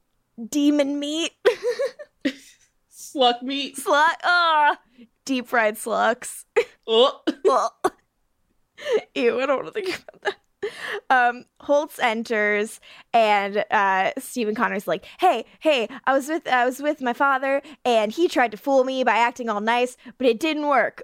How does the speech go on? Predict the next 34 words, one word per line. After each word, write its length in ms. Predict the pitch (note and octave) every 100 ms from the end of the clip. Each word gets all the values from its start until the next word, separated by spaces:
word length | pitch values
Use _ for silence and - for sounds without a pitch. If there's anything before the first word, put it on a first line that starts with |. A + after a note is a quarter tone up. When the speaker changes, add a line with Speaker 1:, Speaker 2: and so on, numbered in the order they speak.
| -
Speaker 1:
Like, 240 | A#3 G#3+ -
I'm, 600 | C#4 C4 B3+ A#3 A#3 A3+
you 140 | B3+ A3+
know, 360 | G#3 G3+ A3 -
I'm, 460 | C4+ B3+ A#3+ A3 G3
you 100 | G#3
know, 60 |
your 240 | A3 D4 D4
son, 440 | - G3+ - F#3
and, 180 | F#3+ F3+
like, 140 | G#3 A#3+
I'm 220 | A#3+ G#3
the 80 | G3
kid 140 | C#4+
you 40 | A#3+
Speaker 2:
Yeah, 200 | G3 F#3+
Speaker 1:
raised." 200 | A3+ A#3
Speaker 2:
he's 60 |
like, 200 | A3 G#3+ - - _ _ _ _ _ _ _
he's 100 | G3
like, 180 | A3 G3+
"He 120 | A#3+
was 120 | A#3
everything 680 | G#3 A#3 B3+ B3 A#3+ G#3+ G#3
you 100 | A3+
said, 400 | G#3 - A3+ F#3+
basically." 680 | E3 E3 F3+ F3 D#3+ D#3+ D#3
Speaker 1:
Mm-hmm. 320 | G#3 F#3+ G#3+ A#3 _
Speaker 2:
But, 140 | C4+ C#4+
like, 260 | D4 - _ _ _ _ _ _ _ _ _
from 100 | D4+
what 120 | G#4+
we 100 | A#4
know, 420 | B3+ E3 D#3+ D#3+